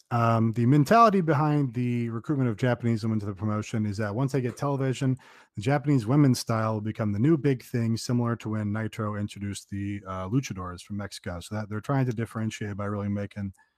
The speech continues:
Joshi a, uh, signature style of the promotion. Um, well, we'll talk about Mania later, but, uh, having seen, like, authentic Joshi and, you know, uh, top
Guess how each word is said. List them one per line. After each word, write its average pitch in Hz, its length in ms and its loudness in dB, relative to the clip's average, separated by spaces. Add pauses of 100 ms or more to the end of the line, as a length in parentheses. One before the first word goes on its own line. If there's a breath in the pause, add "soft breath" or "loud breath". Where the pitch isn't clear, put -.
(400)
Joshi 127 480 2
a, 110 260 0
uh, 104 140 -2
signature 117 460 -4
style 131 340 0
of 127 60 0
the 127 80 -4
promotion. 131 560 0 (480 soft breath)
Um, 107 460 -6 (200)
well, 110 380 -6
we'll 110 120 -4
talk 147 200 6
about 127 160 8
Mania 127 320 8
later, 127 360 4
but, 107 300 0 (680)
uh, 113 180 0
having 120 300 4
seen, 120 240 2
like, 113 180 2
authentic 117 680 0 (440)
Joshi 127 560 2
and, 101 300 -2
you 104 80 -4
know, 98 220 -2
uh, 95 180 -4
top - 480 -2